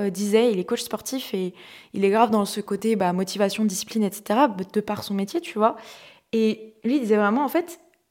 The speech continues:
je fais ce que j'ai dit que j'allais faire ». C'est sa phrase. « Je fais ce que j'ai dit que j'allais faire ». Il y a pas de négociation possible. Juste, j'ai prévu un truc, je le fais. Basta. Et même si cette chose en question, au lieu de la faire deux heures, je la fais trente minutes, et bah, je la fais, et demain, je refais trente minutes, et après-demain, je refais trente minutes, et cetera, jusqu'à ce que la chose soit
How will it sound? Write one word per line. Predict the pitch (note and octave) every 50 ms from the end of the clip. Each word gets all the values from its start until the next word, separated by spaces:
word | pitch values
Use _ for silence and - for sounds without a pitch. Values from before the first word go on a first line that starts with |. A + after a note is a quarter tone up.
| _ _ -
je | G#3 F#3 G3+ A3 G#3+
fais | G#3+ - - - B3+ D#4 F4+ E4+
ce | - - -
que | - A#3+
j'ai | A3 G#3+ G#3
dit | F#3+ A#3 B3
que | A3+
j'allais | G#3+ A#3+ A3 G#3+ G#3
faire ». | G#3 - G3 F3+ - - - _
C'est | - - A3+
sa | G#3 A3+ G#3+
phrase. « | - - - F#3+ F#3 - -
Je | G3 E3+ F3+ G#3
fais | F#3+ G3 - - B3+ D4+
ce | D4 -
que | A#3+
j'ai | G#3 A3+
dit | G3+ A#3+ A3
que |
j'allais | G#3+ A#3 A#3+ A#3+ A#3
faire ». | A#3+ C#4 C4+ C4 - - - - - -
Il | A3+
y |
a | G#3
pas | G#3+ B3+ D4
de | C4+ B3 A#3+
négociation | A3+ A#3 A#3 G3+ A#3+ A#3 A3+ A#3+ A3+ A#3 B3 A#3
possible. | A3+ A#3 A3 - C4+ A3+ G3+
Juste, | G3+ G3 B3 D4 C#4+ - - - - _
j'ai | - - A3
prévu | A3 - A#3 A3 A3+
un | G#3+ G#3+
truc, | - F4 E4 - - - _ _ _
je | G3+ A3 C4
le | C4 C4
fais. | C4 - C#4 C4+ - - - _ _ _
Basta. | G#3 A#3 B3+ B3+ - - C4 A#3 - - - _ _ _ _ _ - -
Et | A#3+
même | C4 D#4+ E4+ E4
si | D#4+ - - - C4 C#4 D#4+ D#4+ - - - - - _ _ - _ _
cette | - - A#3+ A3
chose | A#3+ C4 B3+
en | B3+ A#3
question, | A#3+ A#3 A3 - - B3 B3+ C#4 D4 - - _ _ _ _ _ _ _ -
au | B3+
lieu | B3+ B3
de | A3+
la | B3 A#3+
faire | B3 A#3 G#3+
deux | A3 B3+ - -
heures, | C4+ C#4 B3+
je | A3+
la | G#3+ G#3
fais | G3+ - A#3 A#3
trente | A#3 - A#3+ A#3+ - -
minutes, | B3+ B3+ B3 B3 - -
et | G#3
bah, | A3 A#3+
je | A#3+ A3 A#3+
la | A#3+ A#3
fais, | A#3+ C4 B3+ - -
et | A#3
demain, | G3+ A3+ A#3+ B3 B3+ C4
je | A#3 G#3+
refais | A3+ A#3 A#3 A3+ B3+ B3
trente | - A#3 A#3+ A3+
minutes, | A#3+ B3 A#3+ A#3 -
et | - A3+
après-demain, | A3+ A3+ - A#3+ A#3 B3+ B3+
je | B3+ A3+ A3
refais | G#3 A3+ A#3+ A#3 B3+
trente | B3 - A#3 A3+ A3
minutes, | A#3+ A#3+ A#3+ -
et | A#3+
cetera, | A#3 B3+ B3+ B3+ B3 B3 C#4+ D4+
jusqu'à | B3 B3 A#3+ - - C#4 C#4 C4+
ce | C#4
que | - C4+
la | C#4 B3+ A3+ A3
chose | G#3 A#3+ C#4 C4+
soit | - - - A#3 A3 - - - - _